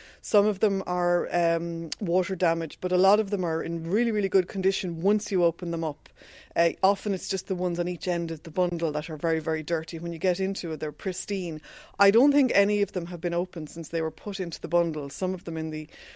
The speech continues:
very early eighteen hundreds. They're, they've never been opened, I'd say, until we, we open them up here.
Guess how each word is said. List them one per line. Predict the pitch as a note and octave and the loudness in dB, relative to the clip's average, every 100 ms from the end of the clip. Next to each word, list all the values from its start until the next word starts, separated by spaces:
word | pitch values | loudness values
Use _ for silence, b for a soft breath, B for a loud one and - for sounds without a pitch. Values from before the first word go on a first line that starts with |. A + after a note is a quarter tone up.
| B | B
very | G3+ F#3+ F3 | 6 6 6
early | F3 F3 E3 | 4 2 0
eighteen | E3 E3+ E3 D#3 | -2 -6 -10 -10
hundreds. | E3 E3 D3+ - - | -8 -8 -10 -12 -6
They're, | D#3+ D3+ - - | -4 -4 -8 -4
they've | E3+ E3 | -4 -2
never | F#3 G3 F#3 | -2 -2 -2
been | F3+ | -4
opened, | E3 D#3+ D3+ C#3+ | -4 -8 -10 -10
I'd | - - | -12 -8
say, | D3 | -8
until | D3 - D#3+ | -8 -8 -8
we, | D#3+ D#3+ D#3+ | -8 -10 -10
we | E3+ E3 | -8 -6
open | D#3+ E3 D#3 | -6 -8 -8
them | D#3 | -8
up | - | -10
here. | E3+ D3 C3 | -8 -6 -6